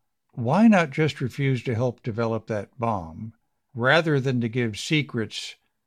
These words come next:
about the bomb to a regime headed by Stalin, who ranks alongside Adolf Hitler in villainy?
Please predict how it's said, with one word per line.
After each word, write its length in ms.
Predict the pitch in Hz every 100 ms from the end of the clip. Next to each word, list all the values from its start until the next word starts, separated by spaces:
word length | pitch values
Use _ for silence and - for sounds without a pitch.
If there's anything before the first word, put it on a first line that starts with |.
| _
about 360 | 120 120 143 143
the 80 | 117
bomb 380 | 113 110 110
to 180 | 104 107
a 80 | 107
regime 600 | 101 110 98 147 131 113
headed 360 | 107 117 120 104
by 240 | 107 101
Stalin, 680 | - - 175 143 101 110 123
who 420 | 127 123 120 117 _ _ _ _ _ _ _ _ -
ranks 320 | 147 190 -
alongside 640 | 160 160 156 139 147 139
Adolf 380 | 143 143 151 139
Hitler 360 | 220 - 120 101
in 100 | 95
villainy? 560 | 95 90 98 - _